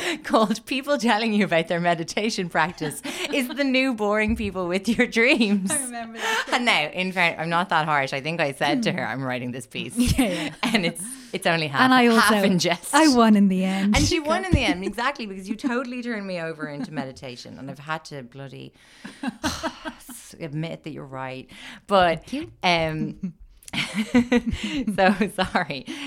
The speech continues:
Speaker 1: You put in place this fabulous kind of framework, and in between talking about going off on retreats,
Speaker 2: <laughs>
Speaker 1: um, you're also in an-, the next chapter talking about the comfort of eating when
Speaker 2: Mm,
Speaker 1: you are
Speaker 2: mm, mm.
Speaker 1: fucking falling apart, and
Speaker 2: Mm.
Speaker 1: it's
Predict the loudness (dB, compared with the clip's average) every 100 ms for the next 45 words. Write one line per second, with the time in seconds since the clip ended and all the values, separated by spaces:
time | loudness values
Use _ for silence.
0 | -8 -6 -4 -2 2 2 2 0 -2 -4
1 | -4 -10 -6 0 0 -2 -8 -10 -6 -6
2 | -6 -8 -6 -4 -4 -8 -8 -6 -6 -6
3 | -4 0 0 0 -4 -4 -6 -2 -4 -4
4 | -12 -20 -10 -4 -2 -2 -2 -2 -4 -6
5 | -4 -6 -10 _ -20 -20 _ _ _ -12
6 | -8 -6 -6 -6 -8 -14 -6 -6 0 2
7 | 6 6 6 6 6 4 0 -2 0 0
8 | 2 0 0 -4 -4 -6 -6 -2 -2 -2
9 | -4 -2 -2 -2 -4 -6 -6 -12 -10 -10
10 | -10 -12 -12 -8 -8 -8 -10 -10 -10 -12
11 | _ _ -8 -6 -4 -8 -8 -4 0 2
12 | 0 -2 -4 -2 -2 -2 -4 -4 -8 -2
13 | 0 0 -2 -4 -2 -2 -2 2 2 2
14 | -4